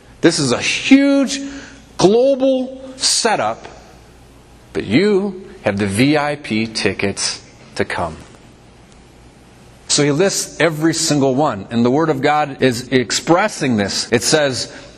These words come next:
"All together, the princes, the governors, the captains, the judges, the treasurers, the counselors, the sheriffs,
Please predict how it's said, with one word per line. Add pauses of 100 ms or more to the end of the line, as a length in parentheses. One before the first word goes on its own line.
(320)
"All
together,
the
princes,
the
governors,
the
captains,
the
judges,
the
treasurers,
the
counselors,
the
sheriffs,